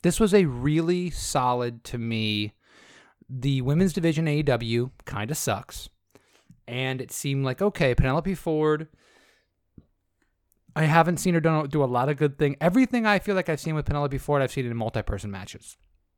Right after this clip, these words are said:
I, I'd be interested to know if I'm correct. I do not remember seeing Pen-, Penelope Ford in a singles match on A E W Dynamite at all. Uh, I, I'm, I'm probably wrong, but I,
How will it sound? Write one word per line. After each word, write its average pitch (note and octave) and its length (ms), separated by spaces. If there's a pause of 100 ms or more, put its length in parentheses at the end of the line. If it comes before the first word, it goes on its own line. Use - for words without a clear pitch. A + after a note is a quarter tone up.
(640)
I, D3+ 160
I'd D3+ 140
be C#3+ 80
interested F3+ 540
to D#3 40
know C#3 160
if C3 100
I'm B2 120
correct. - 480 (420)
I D#3+ 80
do D#3+ 280
not E3+ 220
remember D3+ 340
seeing C3+ 240
Pen-, B2+ 320
Penelope B2 340
Ford A2+ 280
in A2+ 60
a A2+ 40
singles A2 380
match G#2 440 (400)
on A2+ 320 (100)
A B2+ 80
E A2+ 140
W G#2+ 640 (300)
Dynamite G2+ 440
at G2 120
all. F2 300 (1040)
Uh, F#2 140 (600)
I, B2 280 (200)
I'm, C3 240
I'm C#3+ 160
probably A#3 340
wrong, F#2+ 380
but - 240
I, D#3+ 260